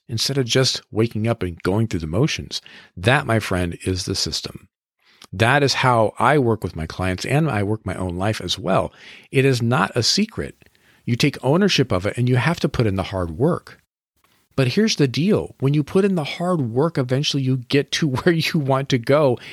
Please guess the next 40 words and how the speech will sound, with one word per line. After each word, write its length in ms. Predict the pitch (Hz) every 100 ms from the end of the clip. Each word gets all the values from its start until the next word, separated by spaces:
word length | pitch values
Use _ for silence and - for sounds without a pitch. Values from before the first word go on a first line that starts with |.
| -
and 160 | 139 139
it's 160 | 127
gonna 280 | - 160 151
be 140 | 139
the 120 | 135 123
life 320 | 113 113 -
you 80 | 98
want. 400 | 127 175 87 - - - -
And 180 | 127 123
as 320 | 135 180 240
you 100 | 220
work 380 | 151 127 156 160
this 200 | - 127
system, 400 | - 165 - 104
guess 280 | 95 156 -
what 80 | 147
happens? 580 | 139 170 90 64 - - _ _ _ _ _ -
Well, 320 | 82 107 151
going 200 | - 92
back 180 | 95 104
to 100 | 92
last 300 | 101 123 -
week's 200 | 92 92
or 180 | - 98
yesterday's 500 | 95 143 - 135 110
episode, 480 | 160 143 101 82 127 - -
you 240 | 113 143
start 360 | 165 - 131 135
to 80 | 120
develop 480 | 107 107 113 113
new 300 | 101 98 98
habits. 680 | 85 98 90 - - - - _ _ _ _
You 200 | - 113
start 380 | 147 - 131 135
to 80 | 110
develop 460 | 101 110 120 107 - -
healthy 460 | - 123 123 120
habits, 580 | 98 98 85 - - - - _
smart 480 | - - 113 127 -
habits, 600 | - 107 87 - -